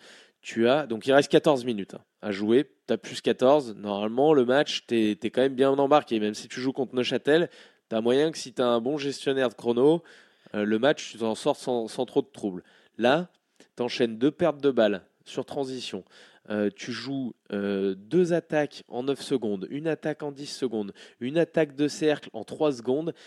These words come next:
et tu vas chercher un, un lancer franc en deux secondes. Tu passes à, tu passes à de plus quatorze à plus huit en moins d'une minute.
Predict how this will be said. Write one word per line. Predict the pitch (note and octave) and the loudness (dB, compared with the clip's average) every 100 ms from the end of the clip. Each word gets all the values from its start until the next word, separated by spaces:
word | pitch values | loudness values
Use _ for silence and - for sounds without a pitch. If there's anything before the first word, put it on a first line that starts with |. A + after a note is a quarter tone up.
| - - | -20 -4
et | A#2+ | -4
tu | - C3 | -2 4
vas | C#3 | 6
chercher | C3 E3+ D3+ - E3 D#3 C3 _ _ - | 6 2 0 0 4 4 2 _ _ -6
un, | A2 | -4
un | G#2+ G#2+ G#2+ A2+ | -2 -2 -2 0
lancer | A#2 C3+ - C3 | 0 0 0 -4
franc | - D#3 E3 | -2 -6 -2
en | A#2+ | -2
deux | B2+ C3+ | 2 2
secondes. | A#2 A2+ G2+ - - _ | 2 -2 -4 -10 -20 _
Tu | - A2 | -14 2
passes | C#3+ C#3 A2+ | 4 4 4
à, | A#2+ A2 G#2 G2 | 2 4 2 -2
tu | - | -4
passes | B2+ B2 | 0 0
à | A2+ G2+ | 0 -2
de | G#2+ | -4
plus | F2+ - - | -6 -14 -2
quatorze | C#3 - C3+ | -2 0 -2
à | A2+ | -2
plus | - - - | -6 -12 -12
huit | C#3 D3 - - _ - | -10 -10 -10 -20 _ -8
en | G2 | -6
moins | G2+ A2 E3 | -4 -2 -2
d'une | F3+ G3 | -2 -6
minute. | F3+ D#3 D#3 - | -6 -6 -10 -16